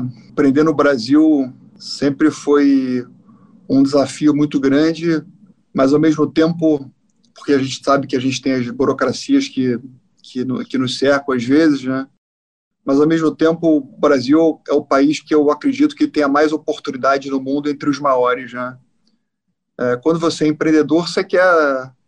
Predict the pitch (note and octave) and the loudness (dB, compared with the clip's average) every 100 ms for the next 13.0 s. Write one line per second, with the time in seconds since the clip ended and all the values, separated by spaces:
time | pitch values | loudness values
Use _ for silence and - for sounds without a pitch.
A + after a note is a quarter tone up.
0 | _ - C3+ D3 D#3 D#3 D3+ C3+ C#3+ E3 | _ -8 -4 -2 -2 0 0 0 -2 -2
1 | D#3+ D#3+ D#3+ E3+ - C#3 C3 C3+ B2+ B2+ | -2 -2 0 -4 0 -2 -2 -4 -6 -8
2 | - _ _ _ _ _ - B2+ C#3+ D3 | -14 _ _ _ _ _ -6 -2 0 -2
3 | - - D3+ D3+ C#3+ C#3+ D3+ D3 D3+ D3 | -4 -2 0 0 -6 -2 0 2 0 2
4 | C#3 C3 C#3+ D#3 D#3 D3+ D#3 C#3+ D#3 F3+ | -2 -2 0 2 2 0 0 2 0 0
5 | E3+ E3+ C#3+ B2+ B2 B2 C3+ D3 D#3 D3 | -2 -2 -2 -2 -4 -6 -2 -2 -2 -4
6 | C3 B2+ _ C3 A#2+ A#2 C3 C3 C#3 C#3+ | -8 -18 _ -8 -6 -6 -8 0 0 2
7 | C#3 C3+ A#2 D3 D#3 D3 C#3 - _ _ | 0 0 2 4 4 4 2 -4 _ _
8 | _ - C#3 C3+ - E3+ E3 D#3+ E3 E3 | _ -4 -2 -2 -2 -2 0 -2 0 0
9 | E3+ D#3+ C3 C#3 C#3 B2+ C#3 C#3 C3 C3+ | 2 2 2 0 0 -2 -2 -2 -6 -2
10 | D#3 D3+ D3+ D3 C#3+ C#3 D#3 D#3 D3+ C#3+ | 0 2 2 2 0 2 0 0 -2 -2
11 | C#3 - C3 C3 A#2+ A2+ - B2+ C3 C3 | -8 -12 -14 -14 -16 -20 -12 -10 -8 -6
12 | C#3+ C#3+ D3 C#3 D3 D3+ - C#3 B2+ A#2 | -4 -2 0 2 2 0 2 0 0 -6